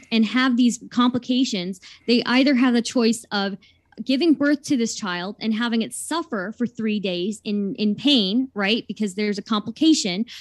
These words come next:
or they have the choice of terminating that life early. So i-, it's gonna be a death either way. I would rather have them the ability to choose one, one that's going to be easier for that person.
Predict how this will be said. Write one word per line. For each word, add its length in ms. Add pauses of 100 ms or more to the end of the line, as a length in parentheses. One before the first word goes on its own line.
or 380 (140)
they 80
have 180
the 80
choice 420 (220)
of 200 (400)
terminating 600
that 220
life 280 (200)
early. 480 (720)
So 320
i-, 100
it's 380
gonna 480
be 180
a 40
death 380 (100)
either 360
way. 380 (420)
I 140
would 260 (480)
rather 380
have 240
them 240 (160)
the 140
ability 500
to 140
choose 380
one, 320
one 220
that's 200
going 200
to 60
be 80 (120)
easier 240
for 140
that 160
person. 460